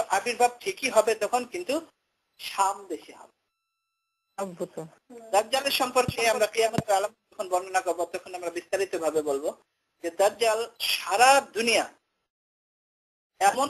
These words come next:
Speaker 1: কোনো জায়গা থাকবে না যে জায়গায় সে যাবে না, সারা দুনিয়া চষবে সে, চষে বেড়াবে।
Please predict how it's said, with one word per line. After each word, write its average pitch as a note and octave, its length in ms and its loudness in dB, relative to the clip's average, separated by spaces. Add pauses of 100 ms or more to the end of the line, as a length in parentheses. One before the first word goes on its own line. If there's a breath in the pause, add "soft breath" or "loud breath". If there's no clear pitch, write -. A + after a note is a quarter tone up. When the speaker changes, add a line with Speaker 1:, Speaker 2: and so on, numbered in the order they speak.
Speaker 1:
কোনো C4 140 0 (100)
জায়গা G#3+ 300 2
থাকবে G3+ 260 -2
না A3+ 140 2
যে G3 60 2 (120)
জায়গায় F3+ 280 0
সে G#3+ 80 -8 (100)
যাবে D#3 200 0
না, C3+ 60 -8 (100)
সারা C4 220 0 (100)
দুনিয়া A#3 220 -2 (400)
চষবে - 380 -8
সে, - 80 -20 (460)
চষে - 240 -14
বেড়াবে। - 320 -20